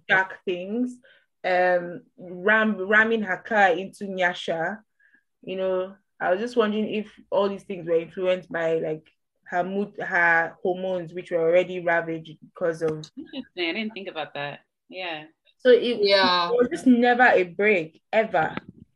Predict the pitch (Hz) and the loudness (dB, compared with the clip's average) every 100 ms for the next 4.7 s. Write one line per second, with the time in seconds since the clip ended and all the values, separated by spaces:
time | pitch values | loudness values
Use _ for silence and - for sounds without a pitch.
0 | _ _ _ _ _ _ 208 220 214 233 | _ _ _ _ _ _ -4 -2 2 4
1 | 220 208 - 180 - - - 175 175 180 | 4 2 -4 -8 -8 -8 -8 -8 -8 -6
2 | 180 175 170 165 165 160 170 - - 165 | -2 -2 -2 -2 -4 -6 -10 -10 -14 -14
3 | 185 _ _ - _ _ _ _ _ _ | -14 _ _ -20 _ _ _ _ _ _
4 | _ _ 185 185 175 170 180 | _ _ -10 -8 -8 -12 -18